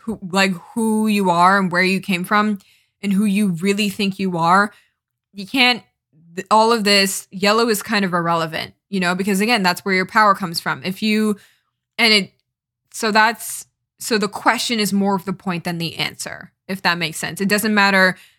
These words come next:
how you answer, you just need an answer that is honest and reflective of who you really think you are, you know? So, for example, and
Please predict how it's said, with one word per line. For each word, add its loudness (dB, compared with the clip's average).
how 4
you -2
answer, 0
you 0
just -2
need 2
an -2
answer -2
that 2
is 0
honest 0
and 0
reflective -4
of -10
who -8
you -2
really -4
think -12
you -6
are, -6
you 2
know? 2
So, 2
for 0
example, 2
and 0